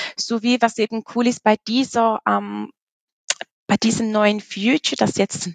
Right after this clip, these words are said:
neu halt, weil es dann bald für alle auch verfügbar ist, ist das Coole, dass beispielsweise LinkedIn das Produkt den Kampagnenmanager angibt.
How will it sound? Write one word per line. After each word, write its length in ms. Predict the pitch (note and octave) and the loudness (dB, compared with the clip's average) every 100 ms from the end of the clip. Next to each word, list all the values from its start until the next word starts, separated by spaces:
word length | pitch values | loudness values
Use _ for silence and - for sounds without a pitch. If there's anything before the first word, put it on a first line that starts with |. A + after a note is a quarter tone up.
| _ | _
neu 400 | F#3+ F#3 G3 G3+ | -4 0 2 2
halt, 280 | F3+ F3 - | 0 -2 -2
weil 180 | E3+ E3+ | -2 0
es 140 | - | -2
dann 200 | F3+ E3 | -2 0
bald 260 | E3 E3 - | 2 2 0
für 160 | E3+ - | -4 -2
alle 300 | E3+ G3 - | 0 0 0
auch 120 | F#3 | -4
verfügbar 680 | - F3+ - B3 - A3+ A#3 | -8 -6 0 0 2 2 4
ist, 360 | - E4+ - - - - - - - - | 2 -2 0 -2 -2 -6 -6 -6 -10 -2
ist 200 | - F3+ | 2 2
das 140 | A#3 - | 2 -4
Coole, 360 | - C4 C4+ | -2 4 4
dass 300 | A#3+ A3+ - | 6 4 2
beispielsweise 880 | - A3 - - C4+ - A3+ B3 B3 | 0 0 0 -6 -6 2 2 2 -2
LinkedIn 580 | A#3 C4+ D#4 - C4 C4 | 0 -2 0 2 2 2
das 240 | - A3 - | 2 2 2
Produkt 600 | - A3 A3 A3 - - - - | -2 -2 0 0 0 -4 -10 0
den 300 | F#3 F#3+ F#3 - | 4 4 0 -2
Kampagnenmanager 1000 | - A#3 A3+ B3 B3 A#3 G#3 G#3+ - G#3+ - | 0 2 2 0 0 0 2 0 0 0 2
angibt. 720 | D3+ D#3 - C3+ - - | 0 0 -2 -2 -2 -4